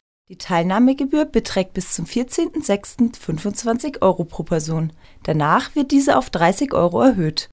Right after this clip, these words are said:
Die ersten fünfunddreißig Teams, die sich anmelden, werden mit einer Überraschung belohnt. Also,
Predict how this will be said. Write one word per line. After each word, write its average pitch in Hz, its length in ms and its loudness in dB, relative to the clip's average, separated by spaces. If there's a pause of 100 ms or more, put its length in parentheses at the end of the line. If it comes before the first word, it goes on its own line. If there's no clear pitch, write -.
(140)
Die 190 100 -6
ersten 208 340 2
fünfunddreißig 277 720 0
Teams, 277 300 2
die 285 100 -2
sich 277 260 -2
anmelden, 240 560 4
werden 196 220 4
mit 196 140 2
einer 226 220 4
Überraschung 220 600 2
belohnt. 156 480 -6 (480)
Also, 160 400 2